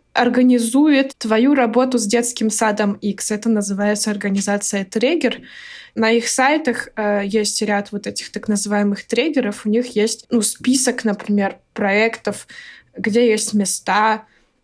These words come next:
сколько мест, какие требования, какой возраст участников, предпочтительнее мужчины или женщины, или что вообще от тебя там будут ожидать и так далее.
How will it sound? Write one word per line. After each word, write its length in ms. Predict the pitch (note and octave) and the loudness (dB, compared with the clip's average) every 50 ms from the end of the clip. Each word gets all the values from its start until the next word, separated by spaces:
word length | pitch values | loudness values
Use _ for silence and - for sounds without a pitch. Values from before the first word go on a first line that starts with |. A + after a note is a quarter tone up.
| _ _ _ | _ _ _
сколько 600 | - - - - B3 B3 C4 C4+ C4 - B3 A3+ | -6 -6 -2 0 2 2 4 2 2 2 2 2
мест, 760 | A3 A3 G#3+ G#3+ G#3+ G#3 G#3 G3+ - - - - - - - _ - | 4 4 4 4 4 2 2 0 0 -2 -4 -4 -8 -10 -10 _ -2
какие 320 | A#3 A#3 B3 - C#4+ C#4+ | -2 0 2 2 2 2
требования, 760 | C#4+ - A#3+ A3+ A3 A3 G#3 G3+ G3+ G3+ G#3 G#3 G3+ F#3+ F#3+ | 2 2 2 2 2 2 0 -2 -2 -2 0 0 0 0 -2
какой 320 | F#3+ - - - C#4 C4+ B3 | -4 -6 -4 0 2 2 2
возраст 560 | G#3+ A3+ A3+ A3+ A3 A3 A3 A3 - - - | 4 2 2 2 0 0 -2 -2 -2 -4 -4
участников, 880 | G#3+ G#3+ - G3+ F#3+ F#3+ F#3+ - - G#3 G3+ - G3+ F#3+ - - - - - - - - | -4 -2 0 0 0 0 -2 -2 -4 -4 -4 -4 -6 -8 -10 -12 -14 -12 -12 -12 -6 -4
предпочтительнее 880 | A#3 A3+ G#3+ - - A3+ A3+ - C4+ B3+ B3+ C4 B3 A#3+ A#3+ A3+ A3+ A3+ | -4 -4 -4 -2 -2 -2 0 0 0 0 2 2 4 4 4 4 4 4
мужчины 560 | A3+ A3+ A3 - - - G#3+ G#3 G3+ G3+ G#3 | 4 2 2 2 0 0 2 2 2 2 2
или 140 | G#3+ A#3 A#3 | 2 0 0
женщины, 840 | G#3+ - G3+ G3 G3+ G#3 G#3 - - - G3+ F#3+ G3 G3 G3 F#3 | 0 0 -2 0 0 0 0 0 -2 -2 -2 -2 0 -2 -2 -2
или 540 | F3+ G#3 A3 A3 G#3 G#3+ G#3+ G#3 G3+ G3+ G3+ - | 0 -2 -2 -2 0 0 2 2 2 0 -2 -6
что 220 | - - - B3 C4+ | -10 -2 0 2 2
вообще 260 | C4 B3+ - C4 B3 | 2 2 2 0 0
от 80 | B3 | 0
тебя 260 | B3+ - A3 G#3 A3+ A3+ | 0 -2 0 0 0 -2
там 340 | G#3+ A3 - A3+ A3 A3 | -2 -4 -2 0 0 2
будут 220 | G#3 A3+ A#3 A#3 A#3+ | 2 0 0 2 0
ожидать 420 | A3+ G#3 A3 G#3 G#3 F#3+ F#3+ - | 0 0 0 -2 -2 -2 -2 -4
и 60 | - | -6
так 160 | - G#3+ G#3 - | -8 -8 -4 -4
далее. 260 | G#3 G3 F#3+ G3 | -4 -2 -2 -4